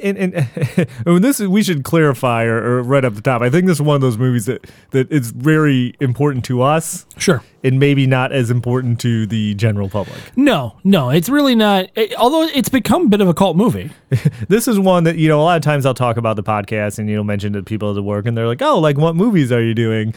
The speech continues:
Speaker 1: And, you know, I'd go through and I'd mention The Rocketeer, and they're like, "Huh?" And they either, like, re-,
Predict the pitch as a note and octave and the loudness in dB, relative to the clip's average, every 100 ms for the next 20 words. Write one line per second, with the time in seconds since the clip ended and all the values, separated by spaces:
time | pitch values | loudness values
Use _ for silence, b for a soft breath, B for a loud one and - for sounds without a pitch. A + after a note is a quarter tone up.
0 | B B F3 F#3+ E3+ D#3 C#3 C#3+ C3 C#3 | B B -2 2 4 2 2 0 2 2
1 | C3+ B2+ B2 A#2 B2 A#2+ A#2 A2 A2 A2+ | 2 2 2 2 0 0 -2 0 -2 -4
2 | B2 B2 G#2+ G#2 G2 - G#3 D4 _ - | -4 -4 -2 -4 -6 -2 -2 -4 _ -6
3 | C3+ D3 C#3+ C3 A#2 G#2 A2 | 0 2 4 2 0 0 -2